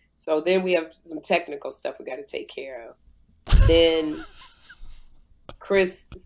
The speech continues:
Speaker 1: wants to promote the fact that Kim is hosting
Speaker 2: Oh, boy.
Speaker 1: a show with him in California. And Kim proceeds to go off and go, "How the hell I get roped into this?" And Chris goes,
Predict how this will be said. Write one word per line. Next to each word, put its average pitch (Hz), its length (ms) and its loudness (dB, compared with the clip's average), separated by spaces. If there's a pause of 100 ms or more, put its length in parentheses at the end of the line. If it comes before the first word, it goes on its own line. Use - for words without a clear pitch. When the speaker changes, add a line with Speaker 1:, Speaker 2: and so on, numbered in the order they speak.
Speaker 1:
wants 160 280 -6
to 151 80 -12
promote 156 440 -4
the 151 80 -18
fact 147 320 -4
that - 120 -14
Kim 160 300 -4
is 151 140 -12
hosting 143 720 -8
Speaker 2:
Oh, 151 180 -4
boy. 90 280 -8
Speaker 1:
a - 100 2
show 233 380 4
with 196 160 0
him 135 280 -10
in - 360 -12 (100)
California. 151 840 -2 (520)
And 143 100 -8
Kim 240 280 2
proceeds 165 460 -6
to 147 80 -12
go 147 240 -2
off 143 240 -2
and 151 100 -4
go, 135 300 -2 (260)
"How - 220 -2
the 196 80 6
hell 185 260 2
I 160 80 4
get 165 180 -6
roped 156 320 -2
into 147 260 -6
this?" - 600 -6 (540)
And 147 100 -6
Chris 202 260 -2
goes, 147 500 0